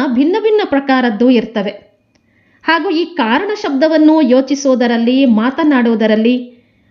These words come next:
ಕರ್ಮದಲ್ಲಿ ಬರೋದರಿಂದ ತೀವ್ರ ಪುರುಷಾರ್ಥಿಯ ಎದುರು ಬಂಧನವಾಗಿ ಬಿಡುತ್ತದೆ. ಏಕೆಂದರೆ ತಮ್ಮೆಲ್ಲರದ್ದು ಬಾಪ್ತಾದರವರಿಗೆ ಪ್ರತಿಜ್ಞೆಯಾಗಿದೆ,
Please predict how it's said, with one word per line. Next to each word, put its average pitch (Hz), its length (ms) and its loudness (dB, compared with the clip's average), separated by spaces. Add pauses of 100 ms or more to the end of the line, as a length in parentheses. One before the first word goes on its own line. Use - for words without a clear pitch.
(140)
ಕರ್ಮದಲ್ಲಿ 330 600 0
ಬರೋದರಿಂದ 233 600 0 (460)
ತೀವ್ರ 403 260 0 (100)
ಪುರುಷಾರ್ಥಿಯ 247 800 0 (520)
ಎದುರು 240 600 0
ಬಂಧನವಾಗಿ 254 800 0
ಬಿಡುತ್ತದೆ. - 640 -4 (1300)
ಏಕೆಂದರೆ 226 520 0 (1200)
ತಮ್ಮೆಲ್ಲರದ್ದು 320 680 0
ಬಾಪ್ತಾದರವರಿಗೆ 254 1000 -2
ಪ್ರತಿಜ್ಞೆಯಾಗಿದೆ, 226 1080 -2